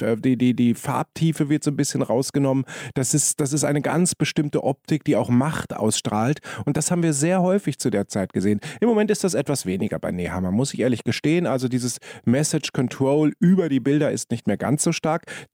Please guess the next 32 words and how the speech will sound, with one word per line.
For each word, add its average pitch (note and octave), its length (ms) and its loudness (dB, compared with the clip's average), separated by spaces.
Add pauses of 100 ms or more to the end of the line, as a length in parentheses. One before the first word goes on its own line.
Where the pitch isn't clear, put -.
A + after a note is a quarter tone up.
(100)
Dennoch D#3 420 2
haben C3 160 0
wir A2+ 80 2
jetzt D#3 320 0
gerade G3+ 380 0
die E3+ 100 -4
Situation C#3+ 640 0
bei A#2+ 140 0
dem A2 160 2
Besuch, A#2+ 460 2 (240)
wo E3+ 360 2
wirklich E3+ 300 2
das D#3 180 -2
auch - 140 0
von C3+ 180 0
russischer F3 440 0
Seite G#2+ 260 0
genutzt F2+ 340 -4
werden F2+ 220 -2
kann, G2 300 -2
wo F3+ 340 4
sie C#3 220 0
wirklich C#3+ 300 -2 (100)
Putin A3+ 480 2
eben A2 280 2
so A#2 280 2
als G#2+ 240 -4
den G#2+ 200 0
starken - 400 -2
Mann A2+ 140 0
inszenieren A#2+ 560 2
können, E3+ 260 0